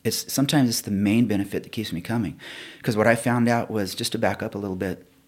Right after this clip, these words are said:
I live in Huntington Beach now, and I've been here about three years, which is, which is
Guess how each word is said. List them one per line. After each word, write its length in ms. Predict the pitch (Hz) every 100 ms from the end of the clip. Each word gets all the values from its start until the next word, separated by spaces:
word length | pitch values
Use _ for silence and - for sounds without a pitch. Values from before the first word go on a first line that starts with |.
| _ _ _ - - -
I 80 | -
live 140 | 107 120
in 40 |
Huntington 380 | 113 110 92 95
Beach 220 | 95 92
now, 160 | 104 104
and 80 | 95
I've 100 | 87
been 120 | 98
here 60 | 90
about 240 | 76 69
three 180 | 101 95
years, 380 | 92 92 95 - - - -
which 160 | 92
is, 240 | 98 90 -
which 160 | 95 98
is 220 | 92